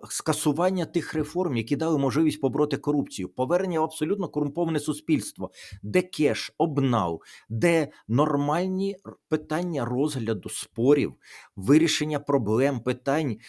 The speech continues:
судова процедура, то, що перестають існувати, все переходить на стрілки, на, е, якихось смотрящих і на тому подібне. Це все є в цій,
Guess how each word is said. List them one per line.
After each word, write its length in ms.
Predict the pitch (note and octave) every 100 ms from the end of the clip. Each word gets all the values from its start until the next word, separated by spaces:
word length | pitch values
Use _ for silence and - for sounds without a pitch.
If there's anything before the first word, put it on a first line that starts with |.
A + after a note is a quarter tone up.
| - -
судова 600 | - D#3 A2 B2+ C#3+ C3+
процедура, 480 | B2 B2+ C3 C3+
то, 220 | B2+ E3 E3+
що 200 | - F#3
перестають 600 | C3+ C#3 - D3+ D#3+ D3
існувати, 480 | - C3 C3+ E3+
все 220 | D3+ - D#3
переходить 640 | C#3+ B2 - E3 D3+ D3
на 100 | C3
стрілки, 800 | A#2+ - C#3 D#3+ F3 - F3+ D#3 - - - -
на, 560 | C3+ D3 C#3 C3+ C3 A#2+ - -
е, 260 | A#2 A#2+ A#2
якихось 560 | A#2 C#3 F3 D3 C3
смотрящих 840 | - C3+ D3 A#2+ C#3 D#3+ - F3+ -
і 40 |
на 80 | C3
тому 180 | D3+ D3
подібне. 340 | E3 D#3 A2+
Це 100 | -
все 220 | C#3 - G#3+
є 260 | B2 D#3+
в 80 | F3+
цій, 360 | - E3 F#3